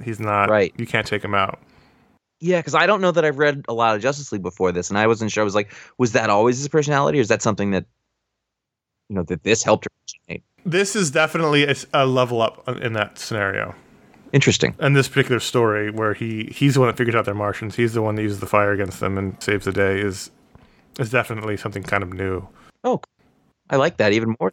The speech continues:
Speaker 2: then.
Speaker 1: Let's talk about Howard Porter.
Speaker 2: Okay.
Speaker 1: I love the way he draws Batman as sort of demonic, and he has sharp fingers, and he has this weird body language to him. So Howard Porter,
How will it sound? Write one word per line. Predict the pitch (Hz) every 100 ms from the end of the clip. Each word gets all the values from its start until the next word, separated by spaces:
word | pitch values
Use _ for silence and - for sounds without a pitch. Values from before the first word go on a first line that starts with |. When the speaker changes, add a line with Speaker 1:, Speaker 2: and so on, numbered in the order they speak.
| -
Speaker 2:
then. | 85 -
Speaker 1:
Let's | 180
talk | - 247
about | 202
Howard | 170 147
Porter. | - 143 123 107 - _ _ _ _ _ _ _
Speaker 2:
Okay. | 202 233 220 -
Speaker 1:
I | 139
love | 147 147 147
the | 147
way | 127 123
he | -
draws | 117 117 110 104 - - _ _ _ _ -
Batman | 123 120 117 113
as | 107
sort | - 120
of | 113
demonic, | 123 110 104 107 107
and | 110
he | 110
has | 107 - -
sharp | 123 110
fingers, | - 117 104 101 101 98 - -
and | 107 104 98 -
he | 135
has | 131 123
this | 107 104
weird | 110
body | 95 101 104
language | 101 101 98
to | -
him. | 110
So | 110 135 131 - -
Howard | 175 208 196
Porter, | 190 180 165 147 147